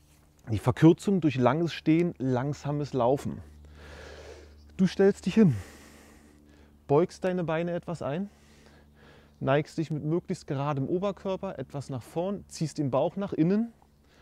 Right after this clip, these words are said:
und so weit, wie du den Oberkörper fallen lassen kannst, lässt du ihn eben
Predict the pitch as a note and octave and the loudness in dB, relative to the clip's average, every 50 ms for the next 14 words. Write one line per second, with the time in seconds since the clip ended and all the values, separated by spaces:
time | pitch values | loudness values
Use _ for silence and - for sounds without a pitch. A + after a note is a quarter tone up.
0 | - - - - - - - - - - - - - - - - - - _ - | -20 -20 -20 -20 -20 -20 -20 -20 -20 -20 -20 -20 -20 -20 -20 -20 -20 -20 _ -20
1 | - - - - - _ _ - - D3 D#3+ D3 - D#3 B2+ C#3+ D3+ F#3+ G3+ - | -20 -20 -20 -20 -20 _ _ -10 -6 -4 -2 -2 0 2 4 4 4 4 4 2
2 | G3 F#3 E3+ F3 D#3+ - E3+ F#3 F3+ F#3+ - - E3+ D#3+ - D3+ B2 - - F3 | 0 -2 -2 -2 -2 -2 -2 0 0 0 -2 -2 -6 -6 -6 -6 -8 -4 -2 -2
3 | F#3 G3+ G#3 G#3 G#3+ G3+ - G#3+ G3 - G3+ G#3+ A3 A3+ G#3 - - - - - | -2 0 0 -2 -4 -4 -6 -8 -10 -8 -8 -6 -6 -6 -8 -10 -16 -20 -20 -20
4 | - - - - C#3+ D3+ D3+ - - - D#3+ - D#3 D3+ D#3 D3+ D3+ - - _ | -20 -14 -4 0 2 2 2 2 -2 -6 -4 -4 -2 -2 -4 -4 -6 -10 -12 _
5 | - C#3 C#3 C3 B2+ C#3 C3+ | -4 -2 -2 -2 -2 -6 -10